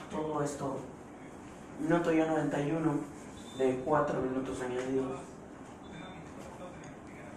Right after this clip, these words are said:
Gana cuatro cero el Tottenham.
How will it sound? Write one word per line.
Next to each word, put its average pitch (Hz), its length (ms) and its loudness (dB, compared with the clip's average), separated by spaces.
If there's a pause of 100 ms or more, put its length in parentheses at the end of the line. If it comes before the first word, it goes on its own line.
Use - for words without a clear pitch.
(1200)
Gana 160 240 4
cuatro 151 240 2
cero 147 180 0
el 143 60 0
Tottenham. 160 480 0